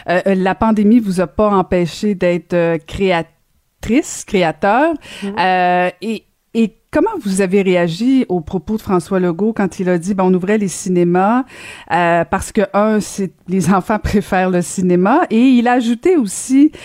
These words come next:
Speaker 1: euh, ce matin que, euh, le théâtre, c'était essentiellement le soir et non pas le jour.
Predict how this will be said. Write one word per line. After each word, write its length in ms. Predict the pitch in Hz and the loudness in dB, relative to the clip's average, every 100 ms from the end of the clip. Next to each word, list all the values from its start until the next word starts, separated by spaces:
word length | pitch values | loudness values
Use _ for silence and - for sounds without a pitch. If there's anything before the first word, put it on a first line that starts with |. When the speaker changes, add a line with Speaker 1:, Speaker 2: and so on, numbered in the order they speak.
| - - - | -20 -18 -4
Speaker 1:
euh, 340 | 156 165 156 | 0 2 0
ce 180 | 190 - | -2 0
matin 500 | 202 196 - 247 285 277 | 0 0 0 2 2 2
que, 400 | 226 208 214 220 | 0 2 2 2
euh, 300 | 196 175 175 | 2 2 2
le 140 | 180 190 | 2 0
théâtre, 340 | 233 226 302 | 0 2 2
c'était 360 | 311 208 240 233 | 0 -2 -2 -2
essentiellement 720 | 226 - 269 247 233 208 202 220 | -4 -2 -2 0 -2 0 2 2
le 160 | 180 | 0
soir 380 | 165 202 208 226 | -4 0 0 2
et 80 | 190 | 0
non 200 | 185 202 | 0 0
pas 220 | - 226 | 0 0
le 160 | 220 175 | 2 -2
jour. 560 | 160 185 175 147 139 | -2 -4 -4 -6 -12